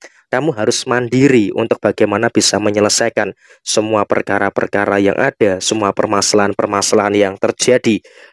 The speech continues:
dalam posisi usaha dan juga di dalam posisi pekerjaan kamu. Karena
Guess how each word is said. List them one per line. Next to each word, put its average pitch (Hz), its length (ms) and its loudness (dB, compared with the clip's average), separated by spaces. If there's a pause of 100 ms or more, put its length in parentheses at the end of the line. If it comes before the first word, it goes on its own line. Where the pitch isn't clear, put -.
dalam 101 240 0
posisi - 480 0
usaha 107 480 0
dan 95 240 -4
juga 123 320 2 (320)
di 120 160 -2
dalam 104 320 0
posisi 101 640 0 (320)
pekerjaan 98 640 -2
kamu. 98 240 0
Karena 131 180 0